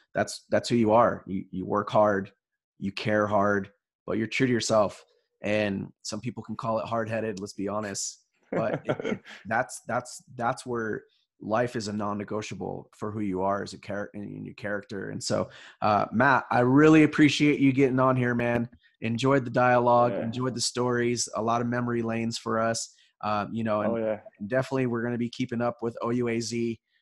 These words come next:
Speaker 1: um, you know, and, and so listeners, definitely check out, uh,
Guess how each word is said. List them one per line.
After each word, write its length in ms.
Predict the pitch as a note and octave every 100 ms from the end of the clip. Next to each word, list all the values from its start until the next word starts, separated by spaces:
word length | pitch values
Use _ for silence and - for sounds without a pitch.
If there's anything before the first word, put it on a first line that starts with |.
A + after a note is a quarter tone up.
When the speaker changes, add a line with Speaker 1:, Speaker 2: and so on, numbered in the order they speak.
| _
Speaker 1:
um, 540 | G2+ G#2+ A2 G#2+ G2+ -
you 140 | G#2+ A2
know, 160 | G#2
and, 240 | F2 G2+ -
and 160 | G#2+ G#2
so 320 | G#2 G#2 G2+ -
listeners, 600 | G#2 B2 - A#2 A2 G#2
definitely 360 | - A#2+ A#2+ A2+
check 260 | - A2+ G2+ G#2+
out, 180 | A2+ A2 _ G#2
uh, 260 | G#2 G2